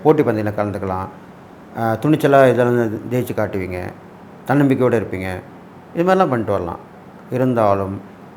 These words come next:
கொஞ்சம் கவனமா இருக்கிறது நல்லது. உடம்பு, உடல் நலத்தையும் கொஞ்சம் கவனமா பார்த்துக்கணும். இது மாதிரிலாம் பண்ணிட்டு வாங்க. அது இல்லாமல் உங்களுக்கு கன்னிராசிக்காரங்க பார்த்தீங்கன்னாக்கா, அதிகமான பேச்சுக்கள் உங்களுக்கு பிரச்சனை கொடுக்கக்கூடிய அமைப்பா இருக்கிறனால, நின்று நிதானித்து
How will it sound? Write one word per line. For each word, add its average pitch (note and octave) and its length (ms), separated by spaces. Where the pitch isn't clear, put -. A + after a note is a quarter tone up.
கொஞ்சம் B2+ 220
கவனமா B2+ 220
இருக்கிறது A2+ 240
நல்லது. F#2+ 320
உடம்பு, C#3 320
உடல் C#3 200
நலத்தையும் B2 260
கொஞ்சம் G#2+ 220
கவனமா G2+ 360
பார்த்துக்கணும். F2+ 480
இது A#2+ 180
மாதிரிலாம் A2+ 140
பண்ணிட்டு G2 260
வாங்க. E2+ 300
அது B2 160
இல்லாமல் G2 540
உங்களுக்கு A2 680
கன்னிராசிக்காரங்க B2 680
பார்த்தீங்கன்னாக்கா, G2 640
அதிகமான D3 420
பேச்சுக்கள் B2+ 600
உங்களுக்கு A2+ 360
பிரச்சனை A#2+ 360
கொடுக்கக்கூடிய G2 540
அமைப்பா G#2 320
இருக்கிறனால, F2+ 580
நின்று C3 320
நிதானித்து A#2+ 500